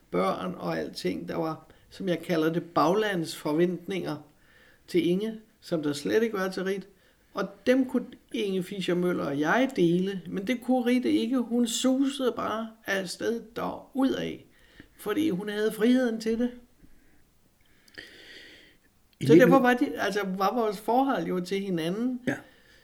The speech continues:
Speaker 1: øh, med, øh, båret af, mm, det, vi, det, der drev os, altså det, det, der, det, det, det, vi var rundet af.
Speaker 2: Vi er hen imod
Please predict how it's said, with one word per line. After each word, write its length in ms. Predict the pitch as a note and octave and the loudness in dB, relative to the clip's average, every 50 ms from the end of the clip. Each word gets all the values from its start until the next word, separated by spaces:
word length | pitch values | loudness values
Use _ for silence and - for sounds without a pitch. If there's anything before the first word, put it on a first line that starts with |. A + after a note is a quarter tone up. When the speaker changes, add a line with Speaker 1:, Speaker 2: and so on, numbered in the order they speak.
| _ - | _ -4
Speaker 1:
øh, 400 | - A3+ A3 G3+ F3+ F#3+ F#3+ - | 0 0 2 2 2 -2 -4 -4
med, 360 | F#3+ F#3 F3+ - - F3+ F3 F3 | -6 -6 -6 -6 -8 -8 -10 -8
øh, 260 | E3+ F3+ F#3 F#3 F3 - | -8 -8 -8 -8 -10 -4
båret 500 | - - E3+ D#3+ F3 G#3 A#3+ C4 B3+ C4 | 0 4 6 6 6 6 6 4 4 2
af, 400 | - - F#3+ F#3+ F#3+ G3 F#3+ F3+ - - _ _ _ _ _ _ _ _ | 0 0 -2 -2 -2 -2 -4 -6 -10 -14 _ _ _ _ _ _ _ _
mm, 420 | - G3+ G3 F3+ F3+ F3+ F#3 F3+ | -10 -6 -2 -2 0 0 0 -2
det, 280 | F3 - - A3+ A3 A3 | -4 -4 -2 -2 -2 -2
vi, 60 | A3 | -4
det, 300 | G#3+ G3 - - G3+ G3+ | -8 -6 -4 -2 -2 0
der 200 | G#3+ G3+ F3+ D#3 | 0 0 0 0
drev 360 | D3+ - - D3+ E3+ - - | -2 -2 0 2 2 2 2
os, 320 | D#3+ F3 E3+ E3+ - - - | 2 0 0 -2 -4 -8 -8
altså 400 | - - F3 - F3 E3+ E3+ E3 - - _ - | -8 -6 -6 -4 -4 -4 -4 -6 -8 -12 _ -4
det, 240 | E3+ F3 F3+ F3 - - - | -4 -2 -2 -4 -8 -8 -6
det, 240 | F#3+ F#3+ E3+ F3 - | -4 -2 -2 -2 -4
der, 380 | G3 F3+ D#3+ C#3+ C#3+ D3 D3 C#3+ C#3+ | -6 -4 -4 -4 -4 -6 -6 -8 -10
det, 100 | - - - - F3+ E3+ E3 D#3+ - | -14 -16 -14 -12 -12 -10 -10 -10 -12
det, 260 | - E3+ - - - | -14 -14 -14 -12 -8
det, 140 | - F#3+ G3 | -8 -6 -6
vi 160 | G3 G3 F#3+ | -4 -4 -4
var 60 | E3+ D#3+ | -2 -4
rundet 440 | C#3 - C#3 D3 E3+ F#3 G#3 A3 G#3+ F#3+ | -4 -2 -2 -2 0 0 -2 -2 -4 -4
af. 300 | D#3+ D#3+ - C3+ - - - - - _ - - - - - - - - - - - _ _ _ _ - | -6 -8 -10 -12 -14 -16 -20 -20 -20 _ -20 -20 -20 -20 -20 -20 -20 -20 -20 -20 -20 _ _ _ _ -8
Speaker 2:
Vi 180 | B2+ B2+ C3 | -4 0 0
er 140 | C3 B2+ A#2+ A#2 - - _ _ - | 0 0 0 -4 -8 -16 _ _ -12
hen 280 | - - D#3+ E3 - - - | -2 2 4 4 4 2 -4
imod 400 | - C#3 A#2+ A2+ A#2 A2+ G#2 F#2 | -2 -2 -2 0 -2 -4 -4 -6